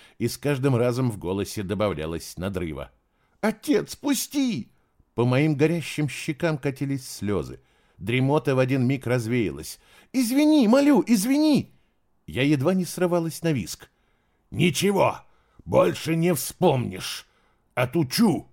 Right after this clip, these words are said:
Колокол продолжал ронять удары, пока мир затапливало светом.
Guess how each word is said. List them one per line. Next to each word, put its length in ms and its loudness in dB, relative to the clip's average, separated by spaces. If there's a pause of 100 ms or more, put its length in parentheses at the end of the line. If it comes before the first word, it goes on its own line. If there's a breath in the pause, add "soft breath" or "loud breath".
(760)
Колокол 580 -2
продолжал 720 0
ронять 460 -2
удары, 580 -2 (380 soft breath)
пока 260 0
мир 240 4
затапливало 760 -2
светом. 640 -10